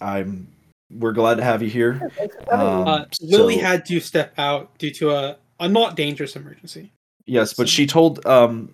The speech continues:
Speaker 1: I'm not sure if she's going to put in the, uh, the P S A she wants, so I'm gonna say it for her anyways, but you, remember, kids, you have to eat all the eggs.
Speaker 3: <laughs>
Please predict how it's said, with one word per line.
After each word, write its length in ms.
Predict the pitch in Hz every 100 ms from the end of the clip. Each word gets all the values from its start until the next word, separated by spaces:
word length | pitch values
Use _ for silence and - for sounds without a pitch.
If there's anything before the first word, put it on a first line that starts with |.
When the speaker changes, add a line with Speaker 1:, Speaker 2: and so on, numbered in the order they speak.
| _
Speaker 1:
I'm 100 | 123
not 160 | 139 139
sure 200 | - 127
if 80 | 120
she's 240 | 135 117
going 300 | 117 120 117
to 100 | 110
put 280 | - 123 117
in 240 | 110 113
the, 200 | 113 110
uh, 260 | 104 98 78
the 80 | -
P 180 | - 101
S 160 | 101
A 120 | 107 104
she 140 | -
wants, 280 | 113 117 120
so 200 | - 98
I'm 120 | 95 101
gonna 140 | 101
say 200 | - 104
it 80 | 95
for 180 | - 101
her 60 | 104
anyways, 440 | 110 113 113 110
but 200 | 110 104
you, 380 | 101 104 92 104
remember, 340 | 113 123 123
kids, 360 | 113 101 87 - - - _
you 120 | - 90
have 280 | 117 117 -
to 100 | -
eat 260 | 117 113
all 220 | - 101 104
the 160 | 101
eggs. 560 | 98 87 82 90 - 320
Speaker 3:
<laughs> 100 | -